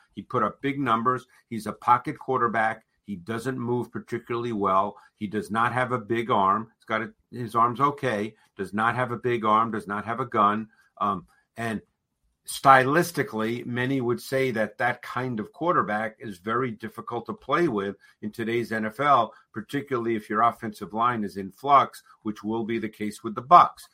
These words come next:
So, you know, Baker Mayfield has always thrown the ball well, always shown flashes of being a higher level N F L quarterback. I, I guess you and I don't know the reason specifically it has not worked out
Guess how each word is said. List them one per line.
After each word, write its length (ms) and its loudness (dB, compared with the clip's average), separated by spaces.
So, 480 0
you 80 -6
know, 100 0
Baker 340 0
Mayfield 500 -2
has 120 -10
always 420 -6
thrown 280 -4
the 60 -6
ball 320 -2
well, 380 -2
always 380 -2
shown 300 -2
flashes 680 0
of 160 -8
being 240 -4
a 60 -4
higher 380 0
level 340 -2
N 100 -2
F 140 -6
L 100 0
quarterback. 680 -4
I, 80 -6
I 100 -2
guess 280 -2
you 120 2
and 100 6
I 100 6
don't 340 0
know 200 2
the 120 -2
reason 460 -2
specifically 880 -6
it 140 -2
has 220 -4
not 400 4
worked 380 0
out 300 8